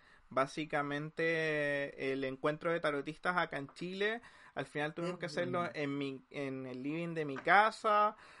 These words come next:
Speaker 1: Eh, después, claro, mi mamá trajo una torta, celebramos mi cumpleaños y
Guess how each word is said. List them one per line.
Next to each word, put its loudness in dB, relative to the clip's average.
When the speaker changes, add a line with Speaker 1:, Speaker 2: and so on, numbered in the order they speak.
Speaker 1:
Eh, 4
después, -4
claro, 4
mi -4
mamá 0
trajo -4
una 0
torta, 4
celebramos -2
mi -6
cumpleaños -4
y -2